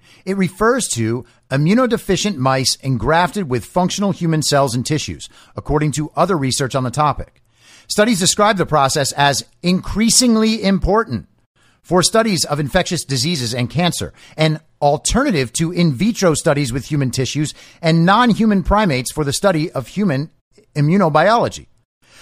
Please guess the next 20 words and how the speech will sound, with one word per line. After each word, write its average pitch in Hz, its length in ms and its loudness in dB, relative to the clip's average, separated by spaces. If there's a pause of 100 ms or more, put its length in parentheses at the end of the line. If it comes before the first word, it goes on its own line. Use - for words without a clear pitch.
(180)
According 262 340 2
to 294 60 0
the 277 100 2
paper 120 480 -2 (280)
that 147 240 0
this 185 200 2
claim 160 420 0 (260)
appears 185 440 0
to 185 80 -4
be 160 120 -2
referencing, 135 580 0 (300)
researchers 147 640 2
co-engrafted 160 840 2
immunodeficient 160 680 0
mice 139 300 2
and 110 140 -2
rats 143 340 -2
with 98 160 -8
fetal 214 380 0
skin, 156 500 -2